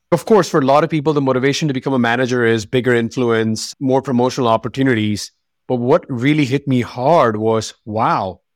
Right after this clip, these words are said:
becoming a manager can help me level up on life skills like empathy, being a better listener.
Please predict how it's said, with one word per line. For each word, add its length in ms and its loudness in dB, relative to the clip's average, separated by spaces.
becoming 440 0
a 40 2
manager 600 0
can 440 -4
help 340 0
me 160 2
level 440 0
up 340 0
on 560 2
life 220 2
skills 360 -4
like 160 -10
empathy, 540 -2
being 200 2
a 40 2
better 260 2
listener. 540 -2